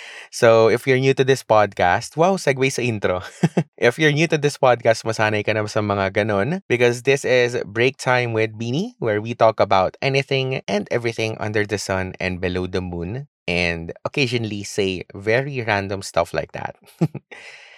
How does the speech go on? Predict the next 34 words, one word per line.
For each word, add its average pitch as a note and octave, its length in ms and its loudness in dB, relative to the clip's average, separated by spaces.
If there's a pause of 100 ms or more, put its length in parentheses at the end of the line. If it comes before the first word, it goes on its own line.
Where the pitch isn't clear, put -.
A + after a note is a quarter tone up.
(280)
And B2 240 2
yung C3 160 -2
sa - 80 0
mga C3 240 2
matatagal B2 480 0
kong A#2+ 160 -2
nakikinig, G2+ 720 -2
welcome A2 400 2
na G#2+ 160 0
welcome G#2 320 0
pa A2 80 0
rin G2+ 160 0
kayo. G2 240 2
Alam G2+ 160 2
kong G#2+ 240 -4
sanay A2 240 2
na G#2+ 80 0
kayo G#2+ 160 2
sa - 80 -4
mga A2 240 -2
kalokohan G#2+ 480 2
kong A2 240 -2
ganito. A2 480 2 (300)
This A#2+ 160 0
is C3 160 -4
the A2+ 160 2
thirty-fourth A#2+ 720 -2
time, G#2 320 0
or A#2+ 240 -4
maybe F3 240 0
more, A2 320 2
baka F2+ 240 -4
nag, F#2 320 -10
um, E2+ 480 -4